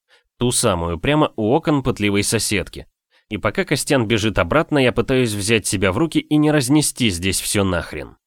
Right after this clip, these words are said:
Мое терпение уже на пределе. Я хочу поскорее закончить с этим и вернуться к своей девочке. Она ведь там наверняка сходит с ума от тревоги. Нервно выбиваю ритм ногой, по привычке тянусь в карман за сигаретой,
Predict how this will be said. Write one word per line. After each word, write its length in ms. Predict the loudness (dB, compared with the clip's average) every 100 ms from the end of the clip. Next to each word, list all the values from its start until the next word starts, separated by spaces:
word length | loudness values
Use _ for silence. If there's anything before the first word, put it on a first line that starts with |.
| _ _ _ -4
Мое 240 | 0 0
терпение 560 | 2 0 2 2 4 4
уже 280 | 2 2 0
на 100 | 2
пределе. 480 | 0 0 -4 -8 -18 -20 _
Я 160 | -4 -2
хочу 220 | -2 -4
поскорее 460 | -4 -2 2 2 2
закончить 600 | 0 0 0 0 -4 -2
с 60 |
этим 260 | -2 0 -2 0
и 80 | 0
вернуться 460 | 2 2 0 -2
к 40 | -2
своей 320 | 0 0 0
девочке. 560 | 0 -2 -4 -12 -14 _ _ -8
Она 220 | -2 0
ведь 200 | 0 0
там 180 | 0 2
наверняка 500 | 2 2 2 0 0
сходит 400 | -2 -2 -2 -2
с 120 | -2
ума 280 | 0 2 0
от 120 | -2 -2
тревоги. 540 | -2 -2 -4 -8 -16 _ _ _ _ _ -4
Нервно 420 | 2 2 4 2
выбиваю 480 | 4 2 4 4 4
ритм 320 | 2 2 2
ногой, 340 | 2 2 0
по 100 | 0
привычке 460 | 0 0 0 -2 -6
тянусь 320 | -2 0 0
в 80 | -2
карман 340 | -2 0 0 0
за 100 | -2
сигаретой, 640 | -2 0 2 2 0 -4